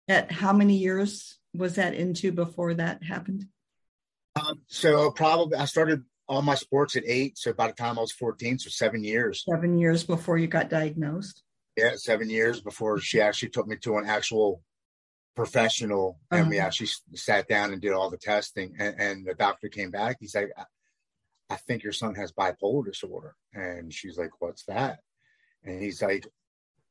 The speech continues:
Speaker 2: "The, you have A, B, and C receptors in your brain, and the A and C are not connecting. They're, they're getting miscommunicated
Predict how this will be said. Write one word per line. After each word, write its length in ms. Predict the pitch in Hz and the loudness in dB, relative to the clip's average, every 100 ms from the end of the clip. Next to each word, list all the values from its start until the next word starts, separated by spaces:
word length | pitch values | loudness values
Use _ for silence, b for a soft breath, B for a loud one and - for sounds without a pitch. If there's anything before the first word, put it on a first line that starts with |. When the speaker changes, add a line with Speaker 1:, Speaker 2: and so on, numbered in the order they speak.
| _ _ _ _ _ _ - | _ _ _ _ _ _ -4
Speaker 2:
"The, 180 | 107 - 90 - - | -4 -4 -12 -16 -8
you 140 | 117 | -2
have 100 | 104 - | 0 4
A, 180 | 131 | 4
B, 200 | 127 131 | 4 2
and 100 | 113 | 0
C 180 | - 127 | 0 -2
receptors 560 | 107 - 123 - 107 98 | -2 0 0 0 -6 -6
in 80 | 95 | -4
your 120 | 90 | -4
brain, 440 | 95 90 90 95 _ _ _ _ | -4 -4 -6 -14 _ _ _ _
and 360 | 104 104 101 98 | -2 0 0 -2
the 120 | 95 - | -4 2
A 480 | 117 123 120 117 110 _ _ _ 107 | 6 6 6 4 0 _ _ _ -6
and 160 | 95 | -4
C 340 | - - 131 117 | -4 0 4 4
are 80 | |
not 240 | 104 104 - | 2 -2 -4
connecting. 560 | 107 113 120 - 85 - _ _ _ _ _ _ _ _ _ _ _ _ _ - | -4 -2 -2 -6 -14 -14 _ _ _ _ _ _ _ _ _ _ _ _ _ -4
They're, 180 | 104 85 | -2 -2
they're 120 | 107 95 | -2 0
getting 380 | 110 107 104 | 2 0 4
miscommunicated 920 | 110 110 - 113 110 110 - 101 95 | 4 4 -2 0 0 0 0 0 0